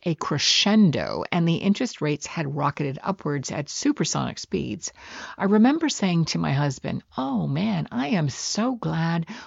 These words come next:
we're not starting out right now. Remember the days when we were freaking out about paying twenty percent interest rates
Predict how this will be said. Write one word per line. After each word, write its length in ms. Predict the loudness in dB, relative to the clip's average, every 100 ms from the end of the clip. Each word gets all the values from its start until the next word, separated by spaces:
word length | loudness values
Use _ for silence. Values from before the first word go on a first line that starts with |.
| -2
we're 140 | 2 2
not 240 | 2 -2
starting 420 | -4 0 2 2
out 180 | 0 -2
right 180 | -6 -2
now. 420 | -2 -2 -4 -10 _ -20 -20 -6
Remember 460 | 2 6 6 4 2
the 100 | 2
days 400 | 2 4 2 2
when 160 | 0 2
we 180 | 4
were 140 | 2 0
freaking 480 | -2 -2 0 0 2
out 180 | 0
about 280 | 0 -2 -6
paying 260 | -4 -2 -2
twenty 320 | -2 0 0
percent 500 | 0 -4 -2 -2 -2
interest 420 | -2 -2 -2 -4 -2
rates 360 | -2 -2 -10